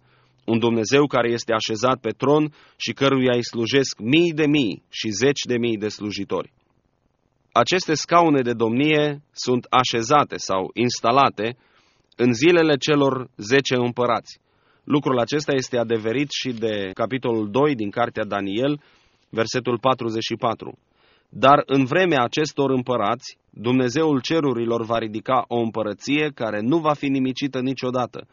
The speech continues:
și care nu va trece sub stăpânirea unui alt popor. Ea va sfărâma și va nimici toate aceste împărății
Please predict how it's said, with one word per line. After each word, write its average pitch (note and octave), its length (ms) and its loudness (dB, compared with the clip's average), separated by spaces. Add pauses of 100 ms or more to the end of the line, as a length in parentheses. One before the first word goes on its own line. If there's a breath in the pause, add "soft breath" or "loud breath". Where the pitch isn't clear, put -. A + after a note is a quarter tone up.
(400 soft breath)
și - 140 -8
care A2 240 0
nu B2+ 160 0
va D#3 120 2
trece C3 320 -2
sub A#2+ 220 -6
stăpânirea A2+ 580 -2
unui G#2+ 260 -2
alt G#2 180 -2
popor. G2 380 -6 (460)
Ea A#2+ 240 4
va A2+ 140 0
sfărâma A2+ 540 -2
și D3 160 -4
va A2+ 140 -2
nimici A2 520 -4
toate D#3 320 0
aceste B2 380 -6
împărății A2 640 -4